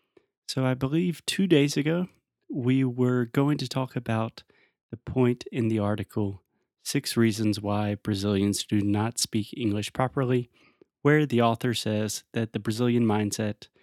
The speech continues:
for learning English is out of date. But at the end of the day, I just kind of talked about the difference between learning and consuming information,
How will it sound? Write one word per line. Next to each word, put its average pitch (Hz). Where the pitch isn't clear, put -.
for 160
learning 123
English 110
is 104
out 117
of 104
date. 131
But 143
at 123
the 127
end 123
of 113
the -
day, 113
I 104
just 104
kind 107
of 101
talked -
about 107
the -
difference 113
between 98
learning 117
and 104
consuming 101
information, 110